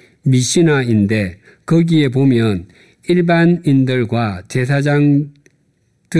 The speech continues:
옷을 찢을 때 목 부분에서부터 아래로 찢었고 대제사장은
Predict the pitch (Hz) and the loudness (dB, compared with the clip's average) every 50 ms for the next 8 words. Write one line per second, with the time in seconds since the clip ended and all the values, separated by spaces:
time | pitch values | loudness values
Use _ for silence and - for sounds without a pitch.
0 | 160 147 131 127 123 110 92 85 - - _ _ _ - 160 170 165 - 185 170 | 0 0 0 0 0 0 -2 -4 -8 -18 _ _ _ -2 0 0 0 0 0 0
1 | 165 165 160 - 151 135 143 139 135 127 - - 117 113 107 90 87 - _ _ | 0 0 0 -2 -2 -2 -2 -2 -4 -4 -4 -4 -4 -4 -4 -6 -10 -16 _ _
2 | _ - - 139 143 143 - - 196 190 196 185 160 139 131 113 - 120 107 110 | _ -6 -4 -4 -4 -4 -4 -4 -2 0 0 2 0 0 -2 -4 -6 -6 -6 -6
3 | 104 - - 127 131 127 - - - 160 170 190 180 147 131 123 117 - 139 127 | -8 -6 -6 -4 -4 -4 -6 -6 -4 -4 -2 0 0 0 0 -2 -4 -4 -4 -4
4 | 120 113 117 - 95 85 - _ _ _ _ _ _ _ _ - - 143 156 170 | -4 -4 -6 -8 -10 -10 -12 _ _ _ _ _ _ _ _ -6 -2 0 0 2
5 | 180 175 - 139 131 - 147 143 139 139 143 143 143 139 120 113 117 113 92 90 | 0 0 0 -2 -2 -2 -2 -2 0 0 0 0 2 2 2 2 0 0 -2 -4